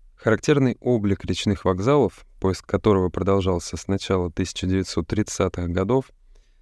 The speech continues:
в наибольшей степени проявился при проектировании Химкинского речного вокзала. Обрамлённое террасами, колоннами и лестницами, здание вокзала напоминало роскошные волжские пароходы.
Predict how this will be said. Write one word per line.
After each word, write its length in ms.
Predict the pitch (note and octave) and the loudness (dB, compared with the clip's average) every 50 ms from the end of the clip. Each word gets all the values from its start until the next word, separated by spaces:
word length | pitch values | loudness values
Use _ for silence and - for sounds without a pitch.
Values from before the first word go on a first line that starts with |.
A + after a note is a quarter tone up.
| - - - | -20 -16 -6
в 80 | - F#2+ | -2 0
наибольшей 440 | G#2 G#2+ A#2+ D3 E3+ E3 - - G#2+ | 0 2 2 2 2 2 0 -2 -4
степени 560 | - - - - C#3 D#3 - - C3 B2+ A#2+ | -4 -6 -4 -2 -2 0 2 2 2 2 2
проявился 640 | A#2 - G#2 G#2 G2+ G#2 B2+ C3+ C3+ - - - G2+ | 2 0 2 2 4 4 4 2 0 0 -2 -4 -4
при 200 | - - A2 A#2+ | 0 0 0 0
проектировании 800 | A2+ - G2 G2+ F#2 - - - A#2 A2+ A2+ G#2 G2+ G2+ F#2+ F#2+ | 2 2 2 0 0 -2 -2 0 2 2 4 2 2 2 0 0
Химкинского 800 | F#2+ - - - A#2 A#2+ B2 A2+ - G#2+ - - - G2+ F2+ F2+ | -4 -6 -4 0 2 2 2 2 0 -2 -4 -2 -2 -2 0 0
речного 460 | F2+ F2 - - - G2 G2 G2 F#2+ | 0 -2 -2 -4 -2 0 0 0 0
вокзала. 460 | F#2 F#2+ F#2+ F2+ E2+ F2+ F2 E2+ - - - - - - - _ _ - - - _ _ - - | 0 -2 -2 -2 -4 -4 -4 -6 -8 -14 -20 -20 -20 -20 -20 _ _ -20 -20 -20 _ _ -20 -8
Обрамлённое 540 | - F#2+ F#2 G#2+ A#2+ C#3 D3+ D3 B2+ A2+ G2+ | -4 0 4 4 6 6 6 6 4 4 2
террасами, 600 | - - G2+ G2 A2 B2 B2+ - - - F#2 F2 | 2 0 2 4 4 4 2 0 -2 -2 -2 -2
колоннами 520 | - - G2+ A2 A#2+ A#2 G#2 F#2+ F#2+ F#2 F#2 | 0 0 0 2 2 2 2 2 2 2 2
и 40 | |
лестницами, 680 | F#2+ A2+ C3+ C#3+ - - G2+ F#2+ - - F2+ F#2 F#2 E2 - - - - - - - - - - - | 2 2 0 0 0 -2 -4 -4 -2 -2 0 0 0 -2 -6 -12 -20 -20 -20 -20 -20 -20 -20 -14 -10
здание 380 | - F#2+ A2+ D3 D3+ C3+ A#2 | -4 0 2 4 4 6 4
вокзала 380 | G#2+ G#2 G2 G#2 B2+ C#3 C3+ G#2+ | 4 2 2 2 2 2 4 4
напоминало 600 | G#2 G2+ F#2+ - G2 G#2 A#2 B2 B2 A2+ G2 F#2 | 4 2 2 2 2 2 2 4 2 2 2 2
роскошные 680 | F#2+ F#2+ - - - - C3+ D3 C#3+ - - B2+ B2 A#2 | 0 -2 -4 -6 -4 0 0 0 0 0 0 0 0 2
волжские 600 | G#2 G2+ G#2 G#2+ G#2+ A2 - - - - G2+ F#2+ | 2 2 2 2 0 -2 -4 -8 -6 -6 -6 -4
пароходы. 680 | - - G#2 A2 G#2+ - _ - F2+ E2+ E2+ F2 E2+ | 0 0 0 0 -2 -4 _ -4 -4 -4 -4 -6 -10